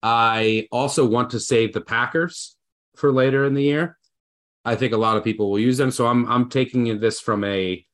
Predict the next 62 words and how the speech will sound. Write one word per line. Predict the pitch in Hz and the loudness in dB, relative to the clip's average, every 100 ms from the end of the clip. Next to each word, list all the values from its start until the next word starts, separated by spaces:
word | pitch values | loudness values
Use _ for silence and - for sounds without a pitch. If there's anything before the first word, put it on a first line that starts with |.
| _ | _
I | 117 | -2
also | 147 165 | 0 0
consider | - 127 147 120 | -2 -4 -2 -2
the | 101 | -2
Lions, | 95 101 113 147 180 - - _ _ | -4 -2 -2 -2 -4 -8 -14 _ _
and | 123 | -8
if | 113 | -4
you're | 117 | -2
listening | 143 143 135 | -4 -4 -6
to | 120 | -4
this | 110 107 | -6 -4
after | 110 - 127 | -4 -4 -4
Thursday, | 127 131 147 156 - _ _ _ _ _ _ | -4 -2 -2 -2 -6 _ _ _ _ _ _
again, | 143 143 | -2 0
it | 131 | 0
depends | 240 262 | 0 0
on | 240 | 0
the | 170 | 0
type | 160 - | -2 -4
of | 107 | -2
pool | 131 123 | 0 2
you're | 92 85 | 0 -6
in. | 85 92 | -10 -14
Like, | 101 | -6
if | |
you're | 131 | -2
in | 135 | 0
a | |
smaller | - 127 123 127 | -2 -2 0 0
pool | 131 127 | 0 0
and | 110 | -2
you | |
just | 117 - | -6 -6
need | 110 113 107 | -4 -4 -6
to, | |
like, | 101 98 - | -8 -10 -10
all | 110 | -8
right, | 110 - _ | -8 -10 _
someone | - 131 107 | -8 -6 -6
tweeted | 120 110 | -6 -6
at | 104 | -4
me, | 101 101 _ _ _ | -6 -10 _ _ _
"I | 143 | -2
only | 165 | 0
have | 143 | 0
a | |
couple | 156 131 | -2 -2
people | 135 131 | -2 0
left | 127 123 | -2 -2
in | 120 | -4
this | 110 | -4
pool. | 131 117 | -2 -2
I | |
just | 110 - | -4 -8
need | 123 | -8
to | 113 - 107 | -8 -12 -14
advance." | 98 120 98 - | -4 -4 -4 -6
Well, | |
then | 147 151 | -2 0
use | 147 143 | 0 -4
the | |
Packers. | - 104 92 - - - | -8 -8 -8 -16 -20 -20